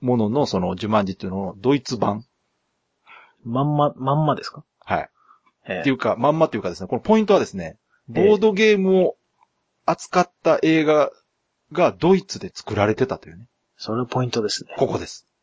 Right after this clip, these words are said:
Speaker 2: しかもオリジナル、その映画の中でのオリジナルってことですよね。
Speaker 1: そうそう。で、
Speaker 2: まな-、真夏がボードゲームってことですか？
Speaker 1: そうなんです。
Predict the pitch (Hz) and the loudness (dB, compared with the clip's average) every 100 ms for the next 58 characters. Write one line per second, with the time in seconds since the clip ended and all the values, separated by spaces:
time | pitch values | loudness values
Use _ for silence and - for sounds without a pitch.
0 | _ _ _ _ _ _ _ _ _ - | _ _ _ _ _ _ _ _ _ -6
1 | 135 98 117 139 160 156 143 139 151 131 | -4 -4 -4 -4 0 2 0 -2 -2 0
2 | 143 160 160 165 160 190 160 113 65 113 | 2 4 2 0 0 0 0 -2 -4 -4
3 | 110 113 107 - - - - 151 185 135 | -2 -4 -4 -6 -6 -6 -8 -4 -4 0
4 | 123 92 85 _ - 156 160 156 143 190 | -2 -2 -10 _ -6 0 0 0 0 0
5 | 247 - 147 170 226 226 - 247 254 117 | 0 -4 -4 2 2 2 -2 0 0 -2
6 | _ 135 135 135 127 120 98 - - - | _ -6 0 2 2 -2 -6 -8 -12 -10
7 | - 196 107 | 0 0 0